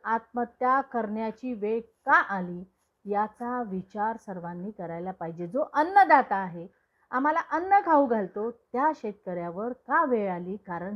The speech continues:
सहा महिने कलेक्टर ऑफिस, तहसील ऑफिस इथं तो चपला झिजवत होता,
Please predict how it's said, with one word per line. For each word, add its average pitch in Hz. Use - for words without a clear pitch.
सहा 226
महिने 185
कलेक्टर 285
ऑफिस, 208
तहसील 226
ऑफिस 202
इथं 185
तो -
चपला 226
झिजवत 175
होता, 220